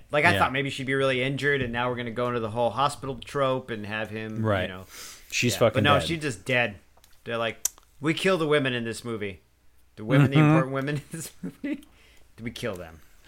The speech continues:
Speaker 2: So <sighs> she takes, you know, so she takes off, she dies. Um, and this is pretty much the final, gets us to the final scene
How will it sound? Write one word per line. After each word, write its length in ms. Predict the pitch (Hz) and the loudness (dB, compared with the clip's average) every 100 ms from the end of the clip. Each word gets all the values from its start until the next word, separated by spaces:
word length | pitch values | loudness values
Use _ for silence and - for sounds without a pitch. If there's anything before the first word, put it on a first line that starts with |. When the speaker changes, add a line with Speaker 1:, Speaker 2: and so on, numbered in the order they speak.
| - - - - - - - - - - - | -20 -20 -18 -18 -14 -12 -12 -12 -14 -14 -4
Speaker 2:
So 440 | - 220 214 208 - - - | 10 12 12 12 12 10 10
<sighs> 280 | - - - | 8 6 4
she 340 | - 208 233 | 8 12 12
takes, 400 | - 240 220 - - | 12 12 12 8 8
you 140 | 165 | 10
know, 160 | 135 127 | 12 10
so 180 | - 135 | 6 4
she 140 | - | 6
takes 260 | 185 165 160 | 8 8 8
off, 220 | 143 131 | 6 4
she 200 | - 175 | 4 6
dies. 560 | 143 127 120 113 - - - | 8 8 6 4 0 -4 4
Um, 520 | 131 123 120 113 110 - _ - - - _ - | 6 8 6 4 0 -4 _ -20 -20 -20 _ 6
and 460 | 143 143 143 135 - - | 10 10 10 6 0 -8
this 340 | 117 113 185 269 | -6 2 2 2
is 140 | 202 - - _ _ | 0 -4 -20 _ _
pretty 260 | - 190 208 | 4 6 6
much 320 | 180 175 - | 4 2 2
the 80 | 147 | -2
final, 760 | - - - 156 160 165 147 - | -4 -8 4 6 6 6 2 0
gets 240 | 156 160 170 | 0 2 0
us 120 | 143 | -2
to 120 | - | 0
the 100 | 135 | -2
final 480 | - - 131 139 131 | -2 2 4 4 4
scene 580 | - - 123 113 107 | 2 4 4 4 2